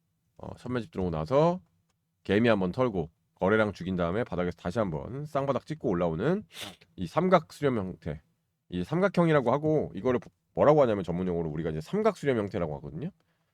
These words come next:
예, 삼각 수렴은 다른 말로 하면은 이걸 뭐라고 하냐면 매집이라고 표현을 해요. 우리가 매집. 세력들이 전형적으로 급등주 매집할 때 이 삼각 수렴 형태를 반드시 거칩니다.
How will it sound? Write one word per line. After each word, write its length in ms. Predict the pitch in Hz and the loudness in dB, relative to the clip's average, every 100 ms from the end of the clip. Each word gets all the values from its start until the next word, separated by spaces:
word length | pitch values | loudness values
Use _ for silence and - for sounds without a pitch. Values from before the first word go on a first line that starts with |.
| _ _ | _ _
예, 40 | 160 | -6
삼각 320 | - 185 190 | -2 0 0
수렴은 520 | 165 160 156 135 92 | 2 4 4 2 0
다른 220 | - 107 147 | 0 2 6
말로 200 | 143 135 | 6 6
하면은 200 | 123 117 | 4 0
이걸 140 | 90 | -2
뭐라고 300 | 85 85 107 | 0 2 2
하냐면 340 | 98 92 113 76 | 2 0 -2 0
매집이라고 480 | 87 131 170 151 117 | 2 2 4 2 2
표현을 280 | 107 110 95 | -4 -8 -8
해요. 140 | 104 76 | -10 -8
우리가 180 | 76 - | -10 -6
매집. 320 | 76 - 69 - _ _ _ _ | -8 -6 -12 -16 _ _ _ _
세력들이 480 | 170 185 175 156 | 2 4 4 2
전형적으로 500 | 117 98 139 143 127 117 | 2 0 2 2 0 -4
급등주 380 | 104 131 120 95 | -4 -4 -4 -2
매집할 280 | 87 - | -4 -4
때 160 | 90 120 | -4 -4
이 120 | - | -4
삼각 380 | 87 170 196 233 | -6 -2 0 0
수렴 200 | - 175 | 0 2
형태를 300 | 156 151 131 | 2 -2 -6
반드시 400 | - - 120 175 | -4 -4 -2 -4
거칩니다. 640 | 147 - 82 71 67 156 | -6 -8 -10 -10 -10 -10